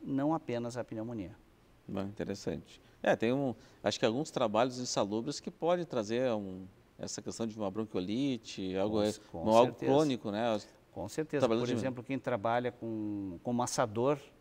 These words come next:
Speaker 1: de churrasco, né? É, a, a, a pessoa absorvendo aquele, a fumaça do carvão, isso com certeza, com o passar dos anos,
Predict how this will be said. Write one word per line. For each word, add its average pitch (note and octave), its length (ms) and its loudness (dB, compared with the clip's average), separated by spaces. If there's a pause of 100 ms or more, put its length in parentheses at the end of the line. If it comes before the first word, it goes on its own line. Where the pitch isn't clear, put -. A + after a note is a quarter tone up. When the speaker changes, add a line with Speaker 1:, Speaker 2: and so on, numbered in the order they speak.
Speaker 1:
de B2 80 -14
churrasco, A2+ 600 -2
né? G2+ 240 -6 (540)
É, A2 320 0
a, G#2+ 240 -6
a, G#2+ 260 -10
a G2 40 -12
pessoa B2 300 -2
absorvendo A#2+ 840 -2 (320)
aquele, B2 380 -2
a G#2 60 0
fumaça B2 520 0
do G#2 80 -8
carvão, G#2 640 -2 (380)
isso - 300 -8
com D#3+ 320 2
certeza, B2+ 680 -2
com D#3+ 260 2
o G3+ 40 -2
passar B2 520 4
dos A#2 260 -4
anos, A#2+ 440 0